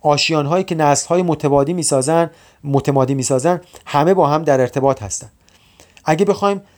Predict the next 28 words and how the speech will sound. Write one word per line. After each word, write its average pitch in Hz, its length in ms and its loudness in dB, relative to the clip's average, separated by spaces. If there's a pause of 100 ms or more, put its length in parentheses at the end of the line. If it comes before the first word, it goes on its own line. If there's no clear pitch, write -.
(120)
یک 208 240 2
چیزی، 143 280 -2
یک 185 320 0
چیز 190 260 -4
یونیورسال 151 680 2
رو 190 60 2
در 143 160 2
مورد 131 240 -2
سرشت 127 380 -2
انسان 127 380 -2
بگیم، 156 360 -2 (300)
می‌تونیم 180 300 -2
بگیم 175 200 -4
که 185 320 0 (680)
سرشت 165 640 0 (420)
همه 196 500 2
انسان‌ها 156 720 2 (280)
محصول 156 580 -2
تعامل‌های 147 840 0
مغز، 160 580 0 (240)
بدن، 151 540 2 (340)
محیط 156 420 0
رشد 160 280 0
کودکی، 151 520 -2
شرایط 156 480 2
اجتماعی، 151 600 0
حوادث 151 520 0
تاریخی 151 460 -2